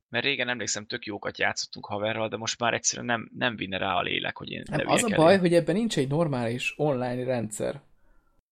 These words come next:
Speaker 2: ami, ami így össze lenne rakva. Tehát régen a Wormsben az volt a jó, hogy én emlékszem, amikor még az első része játszottunk, hogy így leültünk haverral, és akkor így jó pofa volt, mert így játszottunk együtt, és ez tök jól működött.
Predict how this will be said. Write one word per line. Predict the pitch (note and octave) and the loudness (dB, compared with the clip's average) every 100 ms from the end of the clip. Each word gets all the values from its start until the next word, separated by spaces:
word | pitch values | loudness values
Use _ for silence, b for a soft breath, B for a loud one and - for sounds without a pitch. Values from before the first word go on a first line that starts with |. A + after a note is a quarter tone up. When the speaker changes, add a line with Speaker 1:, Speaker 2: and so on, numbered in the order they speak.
| _ _ | _ _
Speaker 2:
ami, | - C3 B2+ - | -8 -6 -6 -4
ami | C3 | 2
így | |
össze | C#3 C#3+ - | 4 2 0
lenne | B2 A#2+ | 0 2
rakva. | A#2+ A2 A2+ C3 - _ _ _ _ _ - | 2 2 -4 -6 -8 _ _ _ _ _ -12
Tehát | D3 C#3+ C#3+ | -4 0 2
régen | A#3 D#3+ | 4 4
a | |
Wormsben | C#3 E3+ C3 C3+ | 4 4 6 4
az | C3+ | 4
volt | B2 A2 | 2 2
a | C3+ | 6
jó, | C#3 | 6
hogy | B2+ A2+ - b b b - | 4 -2 -4 b b b -4
én | B2 C#3 | 0 2
emlékszem, | A#2+ - C3 | 2 0 -2
amikor | A2+ A#2+ A2+ | 0 2 2
még | A2 | 0
az | A#2+ | 2
első | A#2+ G#2+ A#2 | 4 4 2
része | G#2 - A2+ | 0 0 0
játszottunk, | A2+ A#2 B2+ - C3 | 0 -2 -6 -4 -4
hogy | B2 B2 | -2 -2
így | C#3+ | 2
leültünk | - A#2 G2 A2 - | 4 4 0 -6 0
haverral, | C#4 A3+ G3 | 2 4 4
és | E3+ - | 0 -2
akkor | - - | -2 0
így | C3+ C#3 - | 0 -2 -4
jó | A2+ | -4
pofa | - A2+ | -4 -6
volt, | B2 B2 A#2+ | 2 2 2
mert | A2+ | 0
így | A2+ | 0
játszottunk | G#2+ G2+ - - B2+ A#2 | -2 -4 -10 -10 -12 -10
együtt, | A#2 - - | -10 -12 -20
és | - | -12
ez | B2 | -10
tök | - G#2+ | -10 -8
jól | - | -4
működött. | G#2 G#2 A2+ G#2+ - | -4 -4 -6 -8 -10